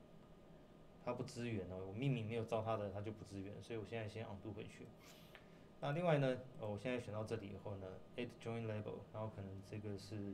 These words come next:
左边的臀部，所以应该是这个 left，来试试看哦，left。好，所以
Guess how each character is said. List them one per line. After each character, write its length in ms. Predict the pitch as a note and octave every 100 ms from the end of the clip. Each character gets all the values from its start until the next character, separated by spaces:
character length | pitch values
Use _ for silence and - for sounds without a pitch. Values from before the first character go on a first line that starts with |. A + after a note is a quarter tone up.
| F#2+
左 120 | - G2+
边 180 | A#2+
的 100 | A#2+ A2
臀 200 | G#2+ G2 G2+
部， 160 | B2+ - - - - - - - - -
所 140 | B2
以 160 | A#2+ A2+
应 80 |
该 220 | A2+ B2 A#2+
是 760 | - B2 A#2 A2+ A2+ A2 A2 - - - - - - - - - - - - - - - - - - -
这 100 | A2
个 320 | G#2 G2 F#2+ G#2
left， 300 | B2 A#2+ - - - - - - - - - - - - - - - - - -
来 80 | G#2
试 160 | - A2
试 100 | G#2+
看 180 | A2 G2+
哦， 80 | G#2+ - - - -
left。 300 | A2+ G#2+ - - - - - - - - - -
好， 180 | G#2+ G#2
所 120 | A#2
以 180 | A2+